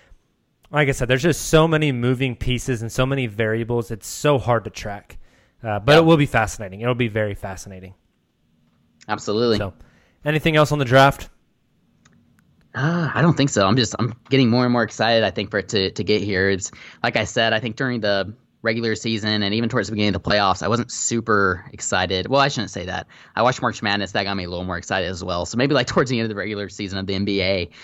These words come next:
Speaker 2: um, I wasn't super excited for this draft, but the more, um, research I've done, you know, more homework I've done, I've gotten more and more excited to kinda see where some of these guys land and, and how they pan out.
Speaker 1: Definitely.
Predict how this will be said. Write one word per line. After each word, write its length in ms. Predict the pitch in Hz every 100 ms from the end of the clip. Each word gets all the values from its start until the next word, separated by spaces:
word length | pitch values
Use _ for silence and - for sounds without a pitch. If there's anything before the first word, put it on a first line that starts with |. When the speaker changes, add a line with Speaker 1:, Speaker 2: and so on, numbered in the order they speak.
| - -
Speaker 2:
um, 220 | 101 98
I 80 | 95
wasn't 220 | 135 131
super 180 | 127 120
excited 300 | 120 107 113
for 80 | 117
this 140 | 139 139
draft, 300 | 151 147 147
but 140 | 131
the 60 | 107
more, 540 | 107 117 120 120 117 - _ _
um, 320 | - 101 101 92 -
research 380 | 110 - 113
I've 140 | 107 104
done, 380 | 107 104 101 92 - -
you 100 | 107
know, 220 | 101 92 90
more 160 | 104
homework 300 | 104 98 92
I've 160 | 95 92
done, 180 | 95 95
I've 100 | 92
gotten 160 | 98 98
more 140 | 92
and 60 | 101
more 100 | 90
excited 340 | - 95 92
to 60 | 87
kinda 200 | 98 90
see 180 | - 92
where 60 |
some 180 | 85 98
of 20 |
these 140 | 92 90
guys 240 | 101 90
land 400 | 90 92 95 95
and, 220 | 92 90 -
and 120 | 101
how 80 | 98
they 120 | 98 87
pan 220 | 98 90
out. 200 | 95 - _ _
Speaker 1:
Definitely. 460 | 123 113 113 107